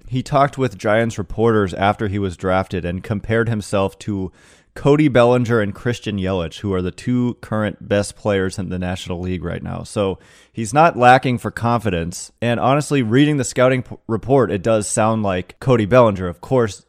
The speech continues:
that would be the most hundred percent perfect world scenario, and we shouldn't necessarily expect that. We definitely shouldn't.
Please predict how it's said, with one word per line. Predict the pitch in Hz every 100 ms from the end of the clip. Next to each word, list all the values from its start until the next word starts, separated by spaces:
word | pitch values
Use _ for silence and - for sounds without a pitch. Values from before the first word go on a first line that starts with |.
| -
that | 101
would | 95
be | 90 95 87 - _
the | 95
most | 82 82 95 110 110 107 -
hundred | 82 110 117 90
percent | - 104 92 - -
perfect | - 120 107 85
world | 85 98 92 85
scenario, | 101 90 113 104 85 80 82 _ _
and | - 92
we | 92
shouldn't | - 110 95 -
necessarily | 98 - 85 98 92 90
expect | 82 - - - 131 -
that. | 80 80
We | 90
definitely | 82 123 107 90
shouldn't. | - - 117 82 87